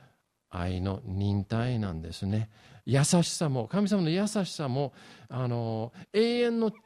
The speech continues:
方ですので、優しさもね、焦りが入ってないんですね。人間はもう愛してるからこれしてあげる、あれしてあげるけれども、思う通りに帰ってこなかったら、もうブチ切れて、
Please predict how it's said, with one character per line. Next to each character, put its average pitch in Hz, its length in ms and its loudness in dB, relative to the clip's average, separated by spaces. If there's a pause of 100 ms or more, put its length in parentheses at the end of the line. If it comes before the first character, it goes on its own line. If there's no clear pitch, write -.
方 202 260 0
で 147 80 0
す 151 160 -2
の 120 160 0
で、 139 300 2 (260)
優 214 180 2
し 233 300 0
さ 208 220 -2
も 151 140 2
ね、 131 200 0
焦 196 300 0
り 208 100 2
が 160 120 2
入 147 120 0
っ 165 40 -2
て 165 120 -6
な 156 140 -4
い 175 40 -4
ん 156 40 -6
で 143 80 -6
す - 100 -10
ね。 147 200 -6 (1000)
人 202 300 4
間 226 420 4
は 220 220 4
も 165 200 6
う - 20 2
愛 196 180 4
し - 60 -4
て 214 100 0
る 185 100 2
か 170 140 0
ら 160 80 -2
こ 175 120 -2
れ 170 80 -2
し - 60 -12
て 175 100 -6
あ 160 60 -2
げ 170 120 -2
る、 175 220 -4
あ 147 120 -6
れ 160 80 -2
し - 80 -12
て 170 80 -2
あ 156 100 0
げ 165 100 -2
る 156 120 -2
け 190 160 0
れ 190 80 2
ど 185 100 0
も、 196 260 4 (360)
思 175 380 6
う 180 40 2
通 185 220 6
り 175 40 2
に 175 100 2
帰 165 160 2
っ - 20 -2
て 175 160 -2
こ 165 340 0
な 156 120 6
か 151 80 4
っ 156 140 0
た 131 120 2
ら、 147 200 4
も 117 1000 2
う 110 120 -14 (120)
ブ 101 180 0
チ - 120 -2
切 127 160 0
れ 104 100 2
て、 92 300 -4